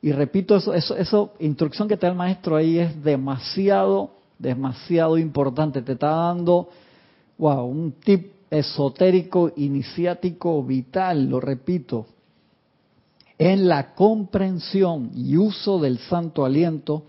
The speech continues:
después de que hayan expandido la llama triple en su corazón por medio de la magnetización de su presencia yo soy, su cuerpo causal y su santo ser crístico mediante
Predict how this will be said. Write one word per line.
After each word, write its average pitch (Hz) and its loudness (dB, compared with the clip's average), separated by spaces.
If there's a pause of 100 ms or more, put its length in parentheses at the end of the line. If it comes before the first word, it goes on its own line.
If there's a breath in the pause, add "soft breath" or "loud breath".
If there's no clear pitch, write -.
(400 soft breath)
después 220 4
de 214 2
que 160 -6 (100)
hayan 196 0
expandido 160 0
la 151 2
llama 160 0
triple 175 0
en 156 -2
su - -10
corazón 135 -4
por 147 0
medio 190 2
de 139 0
la 127 -2
magnetización 175 -2
de 143 0
su 131 -8
presencia 175 -4
yo 175 0
soy, 135 -6 (920 soft breath)
su 190 -2
cuerpo 214 6
causal 156 2
y 139 -2
su - -6
santo 185 0
ser 156 -2
crístico 170 -2
mediante 139 -2